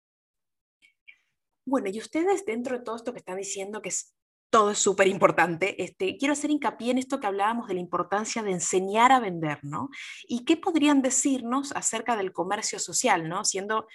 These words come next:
un poco para poner en contexto a, a todos nuestros oyentes, es la visión de la setenta para Amway, ¿no?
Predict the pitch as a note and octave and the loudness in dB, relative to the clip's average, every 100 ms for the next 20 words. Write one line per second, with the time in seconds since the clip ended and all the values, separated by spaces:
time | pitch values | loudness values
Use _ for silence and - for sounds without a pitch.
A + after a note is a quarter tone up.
0 | _ F3 F3+ G3+ G3+ F3 E3+ F3+ F#3+ F#3+ | _ -4 -2 0 0 0 -2 -4 -6 -6
1 | F3+ E3+ F#3 - - E3+ D3+ - D#3+ F#3 | -8 -4 -4 -2 -2 2 2 0 -2 -2
2 | F#3+ F#3 F#3 E3 F3 G3+ G3+ G#3+ G#3 F#3+ | -6 -8 -10 -6 -4 -2 -4 -4 -4 -6
3 | G3+ F3+ E3+ - G#3+ G#3+ A#3+ B3 F3 F3 | -2 -2 0 -2 0 0 -2 -6 -2 0
4 | F3+ G3 - F3+ F#3 - D#3 F3+ E3 D#3 | 2 0 -2 -2 -2 0 0 0 0 -4
5 | D3+ D#3+ | -6 -4